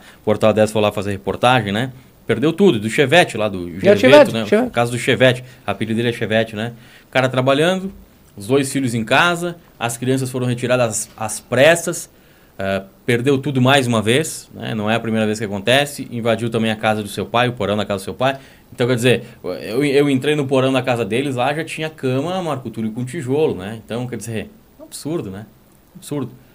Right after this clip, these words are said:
Speaker 1: E ele paga imposto, ele paga seu I P T U, ele
Speaker 2: Igual a
Speaker 1: paga,
Speaker 2: todo mundo.
Speaker 1: né, outros tantos impostos. Não pode, não pode. E aí, é, foi uma obra mal feita, né?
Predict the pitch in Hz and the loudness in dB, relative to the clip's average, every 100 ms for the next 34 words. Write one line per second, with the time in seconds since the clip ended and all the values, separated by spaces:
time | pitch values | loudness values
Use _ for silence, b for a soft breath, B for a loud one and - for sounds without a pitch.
0 | b - 139 208 165 156 123 127 175 170 | b -6 -4 0 0 -2 -2 -2 -2 -2
1 | 107 120 123 120 117 110 107 90 107 139 | -6 -4 -4 -4 -6 -6 -8 -4 -2 -2
2 | 127 101 - - _ - - 120 120 123 | -2 -4 -10 -20 _ -14 -6 2 2 4
3 | 113 190 151 151 104 127 98 65 64 - | 2 2 2 0 -2 -4 -4 -8 -14 -20
4 | - - - _ 120 151 147 123 143 147 | -20 -20 -20 _ 0 0 0 -4 -2 -4
5 | 131 104 117 131 - - - b b b | -4 -4 2 2 0 -8 -20 b b b
6 | b - - - 196 - 147 170 104 98 | b -20 -20 -8 -4 2 4 4 -2 -10
7 | 156 196 131 165 101 92 113 123 123 156 | -10 -2 0 0 -4 -4 -2 0 0 -2
8 | 202 - 110 101 98 b _ 131 147 175 | -4 -4 -6 -6 -8 b _ -2 0 2
9 | 147 160 175 220 226 233 - - _ _ | 2 0 -2 -2 -2 -4 -8 -16 _ _
10 | _ _ - _ _ _ _ 85 98 | _ _ -20 _ _ _ _ -16 -14